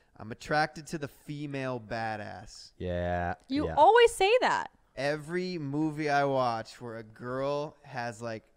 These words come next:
Speaker 1: an assertive, dominant position in the movie,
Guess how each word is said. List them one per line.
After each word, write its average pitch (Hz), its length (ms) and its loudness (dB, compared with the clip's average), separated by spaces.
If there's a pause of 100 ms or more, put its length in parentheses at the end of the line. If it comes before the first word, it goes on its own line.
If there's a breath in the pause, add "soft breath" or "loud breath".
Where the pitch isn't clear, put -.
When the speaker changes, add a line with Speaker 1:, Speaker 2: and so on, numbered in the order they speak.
(200)
Speaker 1:
an 120 160 -10
assertive, 135 800 -6 (460)
dominant 123 680 -6 (640)
position 123 540 -8
in 123 120 -8
the 117 60 -8
movie, 113 600 -8